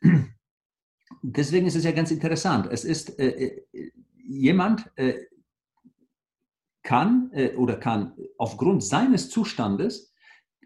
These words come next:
äh, könnte das Prinzip Ehe so funktionieren, dass er aufgrund seiner Haltung, seines Zustandes ein Resonanzprinzip erzeugt.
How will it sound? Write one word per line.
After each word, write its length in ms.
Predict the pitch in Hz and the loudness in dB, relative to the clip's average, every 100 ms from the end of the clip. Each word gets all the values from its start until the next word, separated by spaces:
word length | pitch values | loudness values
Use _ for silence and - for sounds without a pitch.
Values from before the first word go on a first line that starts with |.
| - - | -20 -2
äh, 300 | 135 113 - - | 2 2 0 -6
könnte 300 | - 208 196 | -2 2 2
das 220 | 139 - | 0 -2
Prinzip 360 | 131 127 180 - | 0 0 0 -2
Ehe 220 | 156 131 | 0 2
so 160 | 156 196 | 2 2
funktionieren, 720 | 196 170 - 156 131 160 190 | 0 -4 -4 0 2 0 -2
dass 160 | 127 | -4
er 100 | 117 123 | -6 -6
aufgrund 360 | 117 139 131 | -6 -4 0
seiner 340 | 127 131 113 - | 2 2 0 0
Haltung, 300 | 214 185 131 | -2 -2 -2
seines 320 | 131 127 - | 0 -2 -2
Zustandes 520 | 190 170 139 139 139 | -6 -6 -4 -4 -4
ein 120 | 131 | 0
Resonanzprinzip 800 | 127 117 123 202 - 113 - 90 | 2 2 0 0 -4 -6 -4 -6
erzeugt. 560 | 78 - 73 71 - | -8 -10 -10 -12 -18